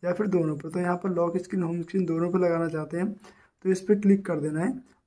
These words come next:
यहाँ पर ये lock screen, home screen दोनों पर ये wallpaper set हो चुका है। ओके, और यहाँ से back चले जाते हैं तो यहाँ पर देख पा रहे हैं wallpaper हमारा आ चुका है।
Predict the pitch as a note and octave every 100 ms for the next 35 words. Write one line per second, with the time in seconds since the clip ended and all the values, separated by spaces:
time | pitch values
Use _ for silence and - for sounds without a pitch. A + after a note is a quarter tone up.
0 | - F3 F3+ G3+ A3 F3 E3 F3 F#3 -
1 | G3+ G3+ F3 F3 F#3 F3+ G3+ G3 F3 F3+
2 | F3+ F#3+ F#3+ E3+ D#3 D3+ G#3 G3+ E3 E3
3 | G3 - - G3 - C#3 C3+ C3 - G#3+
4 | G3+ - - _ _ _ _ _ _ _
5 | _ _ _ _ _ _ D#3+ D#3 E3 F#3+
6 | G3+ E3 E3 F#3+ F3+ F3 E3 F#3+ G#3 -
7 | - _ _ _ _ _ _ _ _ _
8 | _ _ _ _ _ _ _ _ - E3
9 | F3 F#3 F3+ F#3 F3+ G3+ F#3 E3+ F3+ F#3
10 | F3 E3 G3 - D#3+ C#3+ C#3+ C#3 C3+